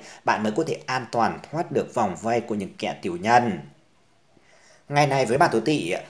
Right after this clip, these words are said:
lại đang gặp được ngày có hỏa sinh cho thổ vượng. May mắn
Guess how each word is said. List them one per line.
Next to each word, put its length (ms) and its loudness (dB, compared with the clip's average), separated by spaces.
lại 160 0
đang 180 -2
gặp 180 2
được 180 2
ngày 240 0
có 80 0
hỏa 320 2
sinh 340 0
cho 80 0
thổ 180 0
vượng. 520 2
May 180 -2
mắn 180 -2